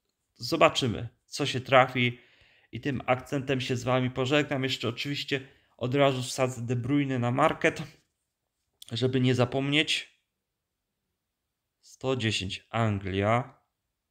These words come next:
Bellingham, ja pierdolę. Trzydzieści milionów W dupę jestem. No, ale treningi chociaż mam.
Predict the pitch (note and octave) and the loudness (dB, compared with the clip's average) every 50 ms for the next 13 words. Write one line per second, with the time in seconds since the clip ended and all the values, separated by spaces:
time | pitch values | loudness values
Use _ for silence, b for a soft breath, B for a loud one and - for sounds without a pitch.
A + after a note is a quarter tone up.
0 | _ _ _ _ _ _ _ _ _ _ _ - A#2+ A#2 A#2 B2+ A#2+ G#2+ G#2+ G#2 | _ _ _ _ _ _ _ _ _ _ _ -12 -4 2 4 6 6 6 4 2
1 | G2 F2+ F2+ F2+ G2+ - - - A#2 A#2+ A2+ G#2 - - - - - - G#2+ G#2+ | 0 -2 -2 -4 -4 -8 -6 -4 0 2 2 2 2 -2 -12 -16 -8 -2 0 0
2 | G#2 G2+ G2 G2 F#2 G2 F#2+ G2+ F#2+ F2+ F2+ E2+ F#2 F#2+ - _ _ _ _ _ | 0 0 -2 -6 -10 -6 -2 -2 -2 -2 -2 -4 -6 -6 -10 _ _ _ _ _
3 | _ _ _ _ _ _ _ _ - - - B2 B2 C#3+ D#3 D3+ D3+ - - - | _ _ _ _ _ _ _ _ -4 -4 -2 0 2 4 4 4 4 2 0 -2
4 | D3 B2 A#2+ A#2 A#2+ C3+ C3+ B2+ B2 A#2 A2+ - - - _ _ _ _ _ _ | -2 -2 0 0 2 2 4 4 2 0 -2 -4 -8 -20 _ _ _ _ _ _
5 | _ _ _ _ _ _ _ _ - G#2 G2+ G#2+ C#3 - C3+ - F#2+ F#2+ F2 D2 | _ _ _ _ _ _ _ _ -18 -8 0 0 0 0 0 -2 -2 -2 -2 -4
6 | - - - - F2 F2 F2 - G#2 - _ - _ _ _ _ _ _ _ _ | -6 -8 -8 -8 -8 -8 -8 -10 -14 -18 _ -20 _ _ _ _ _ _ _ _
7 | _ _ _ _ _ _ _ _ _ _ _ _ _ _ _ _ _ _ _ _ | _ _ _ _ _ _ _ _ _ _ _ _ _ _ _ _ _ _ _ _
8 | _ _ _ - G2+ G2+ G2+ F2 G#2 A#2+ B2+ C3 C3 C3 C#3 D3+ C#3+ C#3+ C#3 B2 | _ _ _ -8 -2 2 4 6 6 8 6 6 4 2 2 2 2 2 2 0
9 | G2 G2 F#2+ G2 F#2+ F#2 - F#2 F#2 - E2 E2 E2 | -2 -2 -4 -6 -6 -6 -6 -8 -8 -8 -10 -10 -10